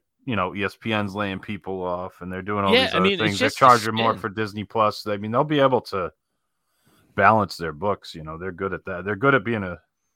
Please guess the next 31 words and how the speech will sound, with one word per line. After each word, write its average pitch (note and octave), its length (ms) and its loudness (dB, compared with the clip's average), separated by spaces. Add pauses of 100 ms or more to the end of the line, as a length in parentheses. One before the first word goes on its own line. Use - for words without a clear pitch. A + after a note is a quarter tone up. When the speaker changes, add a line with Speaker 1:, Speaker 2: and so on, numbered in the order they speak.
(760)
Speaker 1:
a F2 80 -4
business. E2 720 -6 (320)
Speaker 2:
I D#3 60 -4
mean, F3+ 160 2
you F3+ 100 2
listen G3+ 300 -2
to D3 60 -4
Josh C3+ 360 -4
tomorrow. D3 360 -6
They're A2 100 -4
gonna B2 220 -6
invest A2 420 -6
more D#3 280 -6
in - 100 -6
technology. D#2+ 800 -12 (2250)
Speaker 1:
Yeah. C3 180 -8
Speaker 2:
Because F3 420 6
Speaker 1:
I, F#3+ 40 6
I F#3 40 6
Speaker 2:
there's, C3+ 220 0
there's C#3 300 2
nothing E3+ 500 0
better F3 220 0
than A#2+ 160 -6
carrying C3+ 380 -4
around B2 280 -6
your F#2 80 -8
phone D3 280 -8
on G2 140 -10
your F#2 100 -12
vacation. F#2 600 -10